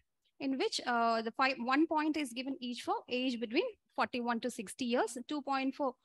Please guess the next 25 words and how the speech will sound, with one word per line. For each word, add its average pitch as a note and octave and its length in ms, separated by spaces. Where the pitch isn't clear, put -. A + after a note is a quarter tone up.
sixty-one C4 500
to C4 100
seventy-four B3+ 440
years. B3 460
And B3+ 180
a-, A#3+ 200
as B3+ 200
the C4 180
age C4+ 220
increases, B3 500
the F4+ 80
point A3+ 280
system A#3+ 320
also G#3+ 260
increases G#3+ 500
and C4+ 120
the A#3 80
risk A3+ 280
is - 220
increased. F3 400
And B3 200
are B3 100
various B3 400
other, A#3+ 260
uh, G#3 420